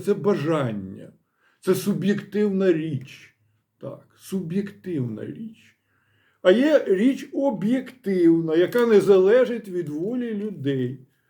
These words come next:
Це чергове відродження, восьме, української нації. Я, здається, зрозуміло пояснив.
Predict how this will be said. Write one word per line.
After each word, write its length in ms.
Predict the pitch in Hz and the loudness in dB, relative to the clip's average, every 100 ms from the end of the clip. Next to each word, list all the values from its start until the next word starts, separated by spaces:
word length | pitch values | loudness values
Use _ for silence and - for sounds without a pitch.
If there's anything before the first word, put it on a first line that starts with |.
| _ - | _ 0
Це 200 | 208 202 | 2 4
чергове 760 | 202 175 175 180 202 254 302 - _ _ _ | 4 4 4 4 4 2 -2 -12 _ _ _
відродження, 1000 | 160 160 135 143 190 226 233 240 233 240 247 _ | -6 -4 -2 0 0 -2 -4 -2 -2 -4 -6 _
восьме, 720 | 160 160 214 240 226 220 214 208 - - | -6 0 2 2 0 -6 -6 -8 -12 -8
української 960 | 143 165 147 151 214 220 - 196 196 190 _ | -2 2 2 2 -2 -6 -8 -8 -8 -10 _
нації. 800 | 135 120 101 101 - _ - 247 _ _ - | -4 -4 -4 -10 -18 _ -20 -20 _ _ 2
Я, 220 | 190 185 | 2 2
здається, 680 | 143 147 185 196 - 180 180 _ _ _ _ _ _ _ _ _ _ 123 | 0 2 2 0 -6 -10 -12 _ _ _ _ _ _ _ _ _ _ -2
зрозуміло 840 | 147 135 123 113 131 160 160 - - _ _ _ _ _ _ | 2 2 2 0 -2 -4 -8 -12 -18 _ _ _ _ _ _
пояснив. 720 | - 139 156 131 - 127 - | 2 4 4 0 -10 -16 -16